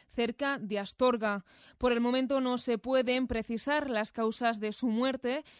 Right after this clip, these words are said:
debido al avanzado estado de descomposición que presentaba el cadáver. Jorge Fernández Díaz es el ministro del Interior.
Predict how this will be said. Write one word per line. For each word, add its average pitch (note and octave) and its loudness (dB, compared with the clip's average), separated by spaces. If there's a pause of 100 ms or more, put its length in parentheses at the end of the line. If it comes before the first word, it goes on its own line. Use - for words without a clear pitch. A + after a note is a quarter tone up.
(120)
debido A#3+ 0
al D#4 2
avanzado C#4+ -2
estado C#4 -4
de A#3+ -2
descomposición A#3+ -2 (300)
que G#3+ 0
presentaba G#3+ -2
el B3+ -4
cadáver. A3 0 (280)
Jorge D4+ 2
Fernández C4+ 0
Díaz A#3+ 0
es C4+ -4
el D4 0
ministro C#4 0
del B3+ 0
Interior. G#3+ -2